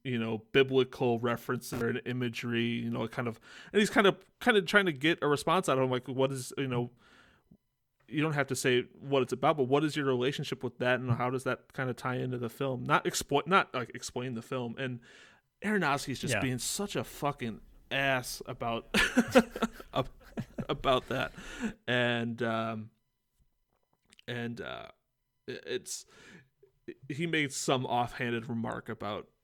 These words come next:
Speaker 1: Friedkin believing in the devil or something, and it's just really
Speaker 2: Oh,
Speaker 1: annoying,
Speaker 2: man.
Speaker 1: and it's,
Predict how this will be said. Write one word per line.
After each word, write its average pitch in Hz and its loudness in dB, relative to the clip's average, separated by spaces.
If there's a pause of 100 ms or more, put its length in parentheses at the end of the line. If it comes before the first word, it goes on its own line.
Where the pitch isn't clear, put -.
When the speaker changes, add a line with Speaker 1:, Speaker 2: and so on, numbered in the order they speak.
(640)
Speaker 1:
Friedkin 120 -4 (120)
believing 113 -2
in 107 -4 (420)
the 135 -4
devil 110 -4 (120)
or - -6
something, - -10
and 143 -4
it's 165 -2
just 175 -2
really 120 2 (220)
Speaker 2:
Oh, 131 6
Speaker 1:
annoying, 117 6
Speaker 2:
man. 113 6
Speaker 1:
and - -4
it's, - -8